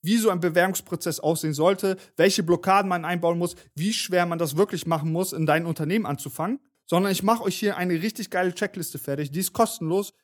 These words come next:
Klickt einfach den Link in der Description, schaut euch diese Checkliste an. Ich mache euch ein richtig cooles Beispiel, wie man so einen Bewerbungsprozess strukturieren kann, was du alles abhaken musst, welche Gedanken du noch haben kannst. Und dadurch kannst du überprüfen,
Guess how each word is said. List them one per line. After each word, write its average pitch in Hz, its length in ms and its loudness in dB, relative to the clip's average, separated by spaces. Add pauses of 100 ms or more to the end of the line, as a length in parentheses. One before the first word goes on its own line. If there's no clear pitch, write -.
(140)
Klickt 220 260 2
einfach 214 300 0
den 180 120 -4
Link 208 160 -2
in 196 80 -6
der 175 80 0
Description, 175 640 -4 (160)
schaut 214 300 2
euch 226 100 2
diese 190 240 -4
Checkliste 180 480 -6
an. 139 120 -4
Ich 147 120 -8
mache 208 160 0
euch 202 100 0
ein 185 100 -4
richtig 208 280 -6
cooles 196 260 -6
Beispiel, 175 440 -2 (280)
wie 156 140 -2
man 226 180 2
so 196 120 0
einen 175 100 -2
Bewerbungsprozess 170 760 -2
strukturieren 175 640 -4
kann, 196 280 -2 (140)
was 180 260 2
du - 80 -4
alles 185 240 2
abhaken 180 480 -2
musst, 170 220 -8 (240)
welche 202 300 4
Gedanken 180 420 0
du 175 80 -2
noch 165 180 -4
haben 160 220 -2
kannst. 156 280 -6 (220)
Und 156 140 -4
dadurch 202 240 4
kannst 196 220 -4
du 190 40 -8
überprüfen, 175 640 -4